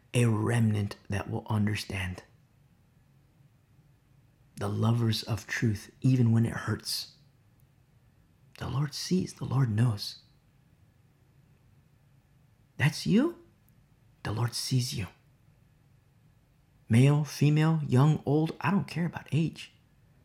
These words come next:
Boaz was an old man. Ruth, young. You see? It's only the remnant that will understand as judgment comes first to the church.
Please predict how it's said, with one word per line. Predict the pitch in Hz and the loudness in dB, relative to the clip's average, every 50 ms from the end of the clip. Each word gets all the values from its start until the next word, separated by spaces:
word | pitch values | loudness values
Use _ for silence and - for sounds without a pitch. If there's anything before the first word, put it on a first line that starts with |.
| _ _ - | _ _ 4
Boaz | 151 220 262 233 165 131 135 | 4 6 6 6 4 2 2
was | 135 139 | 2 2
an | 151 165 | 2 2
old | 170 175 | 4 4
man. | 170 196 233 240 190 - - - - _ _ _ _ _ _ _ _ _ _ _ _ _ _ _ _ _ _ _ _ _ _ _ _ _ _ | 4 4 4 2 0 -2 -4 -10 -18 _ _ _ _ _ _ _ _ _ _ _ _ _ _ _ _ _ _ _ _ _ _ _ _ _ _
Ruth, | 120 127 185 202 202 - - _ _ - | 4 4 4 4 4 -2 -10 _ _ -4
young. | 113 101 101 98 98 - _ _ _ _ _ _ _ _ _ _ _ _ _ _ _ _ _ _ _ _ _ _ _ _ _ _ _ | -2 0 0 -2 -4 -8 _ _ _ _ _ _ _ _ _ _ _ _ _ _ _ _ _ _ _ _ _ _ _ _ _ _ _
You | 156 139 | -12 -10
see? | - - 190 185 - - _ _ _ _ _ _ _ _ _ _ _ _ _ _ _ _ _ _ _ _ _ _ _ _ _ _ _ _ _ _ _ _ _ _ _ _ _ _ _ | -8 -6 -4 -6 -6 -8 _ _ _ _ _ _ _ _ _ _ _ _ _ _ _ _ _ _ _ _ _ _ _ _ _ _ _ _ _ _ _ _ _ _ _ _ _ _ _
It's | - - 370 | -10 -8 -2
only | - 143 165 190 208 208 | 0 2 4 4 4 4
the | - - 165 - | 2 0 -2 0
remnant | 120 135 147 147 135 135 - - | 0 0 0 0 0 -2 -2 -4
that | 113 - - | -6 -6 -6
will | - - | -6 -4
understand | 127 123 123 123 117 - - - 101 98 - 123 - - _ _ _ _ _ _ _ _ _ _ _ _ _ _ _ _ _ _ _ _ _ _ _ _ _ _ _ - | -2 0 0 0 -2 -4 -4 -6 -4 -4 -4 -6 -8 -14 _ _ _ _ _ _ _ _ _ _ _ _ _ _ _ _ _ _ _ _ _ _ _ _ _ _ _ -2
as | 120 120 113 113 | 0 0 0 0
judgment | 143 - 123 117 117 - 117 110 - - | 0 0 0 0 2 2 0 0 -2 -2
comes | - 110 107 107 | -2 -2 -2 -2
first | - - 117 113 110 - - | -2 0 0 0 0 -2 -4
to | |
the | 135 123 110 | -4 -4 -4
church. | - - - 120 123 - - - - - - | -4 -4 -4 -4 -4 -4 -8 -10 -10 -12 -14